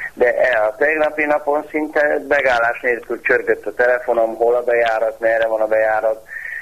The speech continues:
itt most nem engednek be, akkor kimentem, akkor megnéztük a listát, aztán csak meg, rajta voltak a listán, és így jöttek be. Úgyhogy szóval nagyon szé-, korrekt volt a beléptetési rendszer, és ugye, mert a mélygarázsba álltunk, de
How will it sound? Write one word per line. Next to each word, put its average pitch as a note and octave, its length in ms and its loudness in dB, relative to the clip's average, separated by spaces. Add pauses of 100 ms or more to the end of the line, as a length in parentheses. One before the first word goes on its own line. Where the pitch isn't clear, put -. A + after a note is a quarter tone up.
(260)
itt B2+ 300 -4
most A2 240 0
nem C3 160 0
engednek B2 600 0
be, A#2 100 2
akkor A2 360 0
kimentem, A#2+ 580 0
akkor G#2 240 -2
megnéztük A2+ 520 -2
a G2 60 4
listát, A2+ 540 0
aztán F#2 300 -4
csak A#2 280 -2
meg, A2+ 200 2
rajta A2+ 360 0
voltak G#2 360 0
a G#2 40 4
listán, G2+ 420 0
és F2+ 160 -8
így A2+ 140 -6
jöttek G#2 360 0
be. G#2 200 0 (400)
Úgyhogy A2 540 0
szóval A#2 200 2
nagyon C3 420 0
szé-, A2 1040 -2 (120)
korrekt C3 360 0
volt G#2+ 260 0
a G2+ 120 0
beléptetési B2 840 0
rendszer, A#2+ 400 0
és A#2 180 0
ugye, A2 160 0
mert F#2+ 160 0
a F#2+ 40 -4
mélygarázsba A#2 800 2
álltunk, A2 440 -4
de G#2+ 180 0